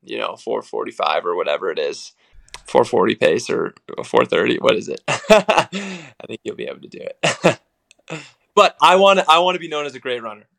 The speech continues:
That's, that's what I wanted to finish with. I wanna be known as a great runner because I did everything, you know, and, uh, I wanna run a marathon, and, uh, whatever that means to me, beautiful, then I wanna do that. So certainly something on my bucket list.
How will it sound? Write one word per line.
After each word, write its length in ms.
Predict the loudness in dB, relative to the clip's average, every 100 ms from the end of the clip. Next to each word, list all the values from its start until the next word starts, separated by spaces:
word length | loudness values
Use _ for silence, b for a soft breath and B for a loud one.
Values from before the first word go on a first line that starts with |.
| _ _ _ -4
That's, 300 | -2 -4 -6
that's 280 | -6 -6
what 100 | -6
I 60 | -6
wanted 220 | -6 -10
to 40 | -16
finish 280 | -18 -18
with. 160 | -18 -16
I 80 | -6
wanna 140 | -4 -2
be 80 |
known 120 | 0 -2
as 80 |
a 40 | -2
great 240 | -2 -2
runner 240 | -2 -6 -8
because 360 | -12 -10 -8
I 60 | -8
did 200 | -6 -6
everything, 480 | -6 -8 -18 -20 _
you 100 | -16
know, 240 | -14 -14 -14
and, 200 | -18 -18 _ b b b
uh, 360 | -10 -6 -6 -6
I 60 | -8
wanna 240 | -6 -4
run 140 | -4 -8
a 40 |
marathon, 600 | -8 -6 -6 -6 -8 -8
and, 280 | -12 -16 -18 _ B B B _ _ _ -10
uh, 320 | -8 -6 -8 -8
whatever 380 | 0 2 2
that 160 | -2 -4
means 280 | -10 -12 -14
to 80 | -14
me, 380 | -10 -8 -8 -12 _ _ _ _ _
beautiful, 480 | -16 -14 -10 -6 -4
then 280 | -4 -10 -14
I 100 | -10
wanna 220 | -8 -8 -10
do 180 | -12
that. 260 | -8 -10 -10
So 300 | -10 -10 -10 _ -10
certainly 340 | -4 -2 -2
something 280 | -6 -6 -4
on 80 | -6
my 100 | -6
bucket 300 | -6 -6 -4
list. 280 | -4 -6